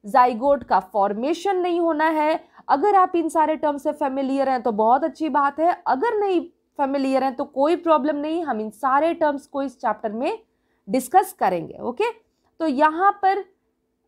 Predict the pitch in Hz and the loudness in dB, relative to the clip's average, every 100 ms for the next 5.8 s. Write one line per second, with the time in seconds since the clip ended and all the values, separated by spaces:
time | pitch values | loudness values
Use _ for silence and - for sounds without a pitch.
0 | _ _ 214 285 311 359 349 330 269 349 | _ _ 2 2 2 2 4 4 0 0
1 | 339 349 - 320 330 415 415 370 320 311 | 2 0 -2 -2 0 0 2 2 2 2
2 | 311 302 294 247 233 254 254 202 190 240 | 0 0 2 4 2 0 -2 -2 -2 -6
3 | 247 233 311 330 330 330 302 302 285 285 | -6 -2 -2 0 -2 -2 -2 -2 -2 -4
4 | 294 _ _ _ _ 214 254 285 330 339 | -8 _ _ _ _ 4 4 4 0 0
5 | 330 311 277 320 311 277 392 | -2 -4 -4 -4 -4 -2 -2